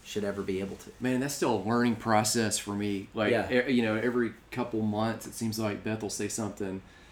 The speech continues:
Speaker 2: you know, r-, related to, you know, "Hey, no, what are you really feeling or thinking about that?" Or, "No, like, you don't have to hide that."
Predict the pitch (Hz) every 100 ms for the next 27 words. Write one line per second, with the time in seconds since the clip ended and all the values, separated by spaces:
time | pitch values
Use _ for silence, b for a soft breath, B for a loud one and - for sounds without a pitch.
0 | B B - 110 110 98 95 110 131 156
1 | 156 117 113 117 120 120 117 120 110 101
2 | 98 98 95 - - - - - - -
3 | 120 113 - - 127 135 123 113 107 127
4 | 113 117 117 110 107 104 95 95 101 95
5 | 92 90 87 90 82 - - - 175 170
6 | 113 110 113 156 151 131 131 120 92 -